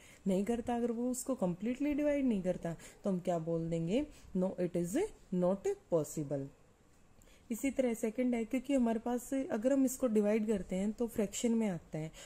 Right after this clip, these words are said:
और कभी भी क्या आपके पास side fraction में हो सकती हैं? Sides तो कभी भी नहीं हो सकती fraction में, इसलिए हम उसको not possible बोलते हैं। Second है, can it be an interior angle of a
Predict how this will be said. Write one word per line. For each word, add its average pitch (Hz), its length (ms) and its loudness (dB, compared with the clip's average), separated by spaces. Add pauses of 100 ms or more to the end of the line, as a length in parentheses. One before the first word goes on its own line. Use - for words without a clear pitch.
(180)
और 226 220 2 (140)
कभी 247 200 4
भी 254 120 2
क्या 254 180 -2
आपके 247 200 -4
पास 254 280 -4
side 202 240 0
fraction 233 440 0
में 247 180 4
हो 311 80 2
सकती 214 420 -2
हैं? 151 140 -4 (400)
Sides 202 400 -2
तो 240 80 0
कभी 233 260 -2
भी 285 120 2
नहीं 302 120 2
हो 240 80 4
सकती 247 320 -2
fraction 208 460 -2
में, 214 140 2
इसलिए 220 280 -2
हम 180 140 0
उसको 277 300 -2
not 208 260 2 (100)
possible 165 440 -2
बोलते 147 340 -10
हैं। 139 140 -14 (720)
Second 240 340 2
है, 233 180 0
can 247 180 0 (220)
it 226 240 -2
be 185 100 0 (400)
an 214 160 2 (220)
interior 196 640 0 (160)
angle 185 300 0
of 202 160 -6
a 269 100 2